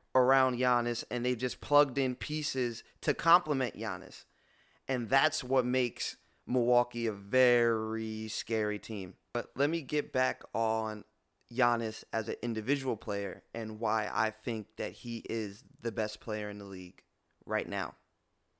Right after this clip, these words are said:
He does it on both ends. Offensively, he's giving you thirty-one points a game, second behind James Harden.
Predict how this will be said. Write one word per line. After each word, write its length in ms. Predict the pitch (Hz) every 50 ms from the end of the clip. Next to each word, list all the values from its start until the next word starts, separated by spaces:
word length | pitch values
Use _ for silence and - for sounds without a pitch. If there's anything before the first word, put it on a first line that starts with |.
| _ _ _ _ _ _ _ _
He 140 | _ - 143
does 180 | 147 190 202 185
it 60 | 170
on 100 | 160 139
both 200 | 123 139 131 -
ends. 320 | 131 120 101 87 - - _ _ _ _ _ _ _ _ _ _ _ _ _ _ _ _ _ _ _ _ _ _ _ _ _ _ -
Offensively, 720 | 143 151 165 175 - 160 156 147 143 147 135 123 127 127
he's 180 | 120 120 117 110
giving 280 | 110 120 120 110 113 107
you 100 | 107 107
thirty-one 1000 | - - - 120 117 113 113 110 110 107 107 107 107 101 104 104 104 104 101 98
points 400 | - - 107 107 104 95 - 95
a 40 |
game, 300 | 98 98 104 101 98 98
second 380 | - - - 107 107 - 101 92
behind 320 | 98 107 104 101 101 98
James 240 | - 101 95 90 -
Harden. 320 | 101 90 80 65 - -